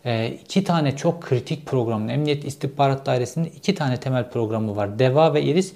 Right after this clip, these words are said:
Türkiye'deki bütün istihbarat bunun içerisinde, e, emniyet istihbaratın elinde olan. Bu sivil personel Süleyman Soylu'nun özel trolleri, emniyet istihbaratın bu iki sistemini kullanıp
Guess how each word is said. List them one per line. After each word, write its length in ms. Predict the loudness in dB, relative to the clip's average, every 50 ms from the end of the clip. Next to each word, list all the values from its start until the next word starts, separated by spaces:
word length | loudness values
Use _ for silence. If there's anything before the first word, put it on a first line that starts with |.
| -16 -20 -20 -20 -4
Türkiye'deki 640 | 0 2 4 4 6 4 4 4 2 2 2 4 4
bütün 280 | 4 4 6 6 6 6
istihbarat 720 | 6 4 2 -2 0 4 6 6 6 6 4 0 -2 2
bunun 180 | 6 6 8 8
içerisinde, 680 | 6 4 0 -4 -6 -6 -6 -8 -8 -6 -6 -6 -8 -10 -12 -20 -20 -20 -14 -8
e, 60 | -6 -4
emniyet 480 | -4 -2 -2 -2 0 0 -2 -2 -4
istihbaratın 640 | -8 -14 -14 -16 -6 0 2 2 2 2 0 -2 -2
elinde 280 | -2 -2 -2 0 0
olan. 320 | 2 4 4 4 2 0 -4 -10 -12 -4 0
Bu 80 | 0 2
sivil 360 | 2 4 6 6 6 6 4
personel 520 | 4 2 2 2 -2 -2 -2 0 0 -2 -2 -6 -10
Süleyman 580 | -12 -2 4 6 6 8 8 6 4 2 0
Soylu'nun 580 | -2 0 2 2 4 4 4 2 2 0 -2 0 4
özel 400 | 6 6 6 8 6 4 4 4 0 -6
trolleri, 840 | -12 -2 4 6 8 8 8 8 6 6 4 4 4 2 2 2 -2 -4 -10 -20 -20 -20 -20 -10 _ 0
emniyet 360 | 2 4 4 4 4 2 0
istihbaratın 800 | -4 -6 -4 -4 -4 -2 0 2 2 2 0 0 -2 -2 0 0
bu 140 | -2 -2 -4
iki 480 | -4 -4 -4 -4 -4 -4 -4 -2 -2
sistemini 640 | -2 0 -2 -2 -2 -2 -4 -2 -2 -2 -2 -4 -6 -6
kullanıp 420 | -6 -4 -2 0 0 2 0 -2